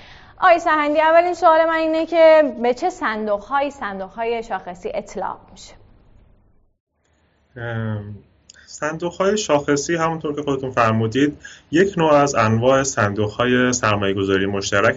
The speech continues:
Speaker 2: هستند که بیشترین شباهت رو تو این دسته‌بندی به صندوق‌های سهامی دارن. در حقیقت صندوق‌های شاخصی، صندوق‌های، اه، اون چیزی که ما تو ایران داریم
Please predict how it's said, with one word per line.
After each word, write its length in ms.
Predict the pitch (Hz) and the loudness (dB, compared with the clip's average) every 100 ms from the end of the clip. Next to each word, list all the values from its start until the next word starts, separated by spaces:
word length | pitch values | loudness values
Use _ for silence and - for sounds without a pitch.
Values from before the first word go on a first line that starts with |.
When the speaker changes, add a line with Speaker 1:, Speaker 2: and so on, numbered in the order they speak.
| 127 | 0
Speaker 2:
هستند 540 | 110 - 104 98 104 - _ _ - | -2 -2 0 0 -2 -12 _ _ -4
که 360 | 147 139 139 131 | 2 4 4 2
بیشترین 480 | 131 - 131 131 | -2 2 2 2
شباهت 680 | 131 - 131 131 131 165 170 | 0 0 4 2 2 0 -2
رو 240 | - 156 147 | -4 -2 -2
تو 140 | 135 | -4
این 120 | 123 | -4
دسته‌بندی 800 | 120 110 - 113 110 110 113 127 | -2 -2 -2 -2 0 0 -2 -4
به 360 | 135 123 120 117 | -2 -2 0 -2
صندوق‌های 800 | 117 - 107 107 104 113 117 120 | -6 -2 -2 -2 -4 -2 -2 0
سهامی 460 | 120 113 101 98 110 | -2 -2 -2 0 0
دارن. 280 | 90 80 80 - - - - | 0 -2 -6 -12 -20 -20 -6
در 160 | - 147 | 0 0
حقیقت 480 | 147 160 160 175 190 | 0 0 2 2 0
صندوق‌های 840 | - 127 123 120 117 - 110 110 | 0 -2 -2 -6 -8 -4 -2 0
شاخصی، 840 | 110 - 110 107 113 - 160 151 127 | -2 0 -2 0 -2 -2 0 2 2
صندوق‌های، 920 | 127 120 120 120 127 - 156 156 160 | 2 -2 0 -4 -6 -2 0 4 4
اه، 100 | 156 151 - - - - _ 117 110 107 107 104 101 | 2 -4 -20 -20 -20 -20 _ 0 2 4 2 2 0
اون 120 | 127 | -4
چیزی 280 | 147 165 160 | -6 -6 -6
که 80 | 151 | 0
ما 120 | 151 | 0
تو 120 | 147 | 2
ایران 400 | 120 117 117 117 | 0 2 4 4
داریم 500 | 117 113 143 139 135 | 2 2 4 2 -2